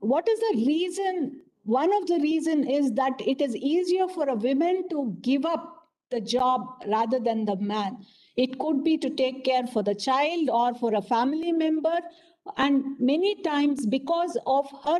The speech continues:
compulsions and not really being able to continue with work, what happens is that the perception is that she cannot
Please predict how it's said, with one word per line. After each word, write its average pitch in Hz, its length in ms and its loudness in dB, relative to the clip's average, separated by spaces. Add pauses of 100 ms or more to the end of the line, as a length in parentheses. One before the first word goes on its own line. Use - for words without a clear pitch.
(120)
compulsions 254 960 0
and 240 280 2
not 302 380 0
really 269 400 -2
being 269 380 0
able 247 300 0
to 262 100 -4
continue 349 800 0
with - 340 -2
work, 226 480 0 (360)
what 269 380 -2 (100)
happens 330 460 0 (100)
is 262 300 0
that 226 240 -2
the 220 80 -2
perception 339 1160 -2
is 269 340 0
that 247 260 0
she 269 320 0
cannot 262 380 2